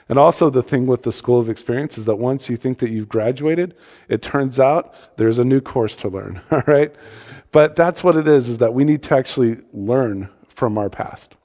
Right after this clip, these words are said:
Then our third thing that we're gonna do here is that we're going to employ them to help others. See, whenever you realize that, that your purpose is greater than you,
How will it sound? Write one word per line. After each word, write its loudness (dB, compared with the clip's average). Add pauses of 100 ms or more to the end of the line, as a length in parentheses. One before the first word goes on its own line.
(400)
Then 0
our 0
third 0
thing 0
that -4
we're 0
gonna 2
do 0
here -6 (320)
is -4
that 6
we're 4
going 0
to -2
employ 0
them 0 (420)
to 0
help 0 (300)
others. -4 (1700)
See, 4
whenever 6
you 0
realize 6
that, -2 (340)
that 0
your 4
purpose -2
is -4 (220)
greater 2
than 0
you, -2